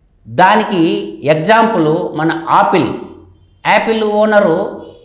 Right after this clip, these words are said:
కాలాన్ని ఎడగట్టుకొని పనిచేస్తాడంట. అంటే time is money, కాలాన్ని సద్వినియోగం చేసుకుంటారు. పోస్ట్ అంటే ఇవాళ చేసే పని ఇప్పుడు చేయాలనుకుంటుంది, రేపు చేద్దాం, గంట తర్వాత చేద్దాం, మర్నాడు చేద్దాం అని పోస్ట్‌పోన్ చేసుకుంటుంటే ఏమవుద్ది?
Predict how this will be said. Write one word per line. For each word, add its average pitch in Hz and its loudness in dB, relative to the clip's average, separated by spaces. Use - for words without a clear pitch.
కాలాన్ని 196 2
ఎడగట్టుకొని 160 -2
పనిచేస్తాడంట. 104 0
అంటే 220 0
time 196 4
is 127 -2
money, 113 -2
కాలాన్ని 208 2
సద్వినియోగం 165 4
చేసుకుంటారు. 104 -4
పోస్ట్ 302 6
అంటే 214 2
ఇవాళ 254 2
చేసే 262 2
పని 247 2
ఇప్పుడు 190 0
చేయాలనుకుంటుంది, 247 2
రేపు 196 0
చేద్దాం, 196 2
గంట 175 0
తర్వాత 190 2
చేద్దాం, 180 0
మర్నాడు 175 -2
చేద్దాం 165 -2
అని 160 -2
పోస్ట్‌పోన్ 185 -4
చేసుకుంటుంటే 151 -6
ఏమవుద్ది? 170 -4